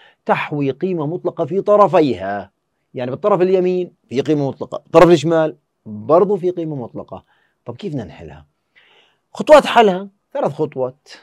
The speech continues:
الخطوة الأولى زي كأنه معادل، نعتبرها معادل، لو كان يساوي بناخذ اللي جوا القيمة المطلقة بنساويه باللي جوا القيمة المطلقة.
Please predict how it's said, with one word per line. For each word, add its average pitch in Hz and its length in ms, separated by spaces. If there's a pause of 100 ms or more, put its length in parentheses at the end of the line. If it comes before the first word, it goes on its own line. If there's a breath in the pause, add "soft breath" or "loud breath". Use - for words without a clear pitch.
(640)
الخطوة 277 260
الأولى 185 380 (320)
زي 220 220
كأنه 170 400
معادل، 113 420
نعتبرها 123 440
معادل، 90 340
لو 98 100
كان 170 200
يساوي 95 540 (640)
بناخذ 190 200
اللي 160 120
جوا 160 220
القيمة 151 200
المطلقة 147 360
بنساويه 131 360
باللي 120 180
جوا 107 220
القيمة 90 220
المطلقة. - 500